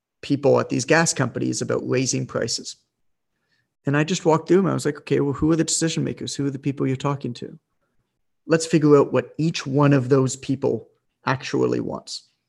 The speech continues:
Because it's not a money decision for the most part, because you're gonna be speaking to middle management decision makers for the most part. And so what do they want? They wanna feel like, they wanna look good in front of their bosses, right?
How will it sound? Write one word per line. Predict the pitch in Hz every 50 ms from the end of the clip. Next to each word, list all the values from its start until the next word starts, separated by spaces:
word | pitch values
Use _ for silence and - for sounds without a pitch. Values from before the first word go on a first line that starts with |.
| _ _ _ _ _ _ - - - _
Because | - - 202 180 190
it's | 185 -
not | 196 196 214
a | 208
money | 175 151 143 147 151 143
decision | 127 127 - - - - - - - - - 196 - _ _ _ _ _ _ _ _ _ _ _ _ _
for | - - 143
the | 131 131
most | 123 120 120 120 - -
part, | - - - - - _ _ _ _ _ _ _ _ -
because | 151 - 151 139 139
you're | 147 160 160
gonna | 185 175 175
be | 160 160 143
speaking | - - - 135 135 - 135 127 120
to | - 131
middle | 127 123 123 139 147 143 131
management | 131 127 123 123 123 120 120 - 131 110 -
decision | - 120 - - 113 117 - - -
makers | - - - - - - - - - _ _ _
for | _ - -
the | -
most | - - - - _
part. | - - - - _ _ _ _ _ _ _ _ _ _ _ _ _ _ _ _ _ _ _ _ _ _ _ _
And | - -
so | - 131
what | 123 123 127
do | - 127
they | 139 147
want? | 170 190 - 104 - _ _ _ _ _ _ _ _ _ - - _ _ _ _ _ -
They | 156 160 185
wanna | 190 180 165 147 143 127
feel | - - - - 170 180 170
like, | 160 156 147 135 - -
they | 165 185
wanna | 196 202 180 160 151
look | 131 123 139 147 143 147
good | - 143 139 135
in | 131 127
front | - - 123 120
of | 120 -
their | - -
bosses, | - - - 117 - - - - - - _ _ _ _ _ _ _ _ _ _ _ _ _ _ _ _
right? | - - - -